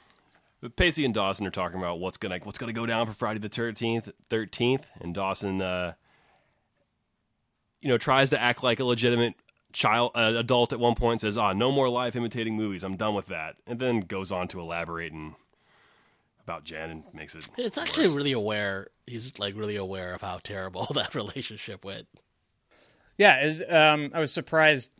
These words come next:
Speaker 3: like, the time between this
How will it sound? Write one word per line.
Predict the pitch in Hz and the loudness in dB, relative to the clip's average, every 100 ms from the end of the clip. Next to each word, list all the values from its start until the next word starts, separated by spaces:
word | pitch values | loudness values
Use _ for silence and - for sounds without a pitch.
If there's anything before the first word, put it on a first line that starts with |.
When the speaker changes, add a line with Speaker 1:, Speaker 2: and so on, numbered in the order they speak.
| _ _ _ - | _ _ _ -4
Speaker 3:
like, | 143 127 - _ _ - | 0 0 -2 _ _ -8
the | 139 139 | -4 -4
time | - 131 131 | 0 2 2
between | 120 - 131 123 117 131 - 147 | -2 -4 -2 0 -2 -6 -10 -6
this | 127 120 - | -2 -2 -4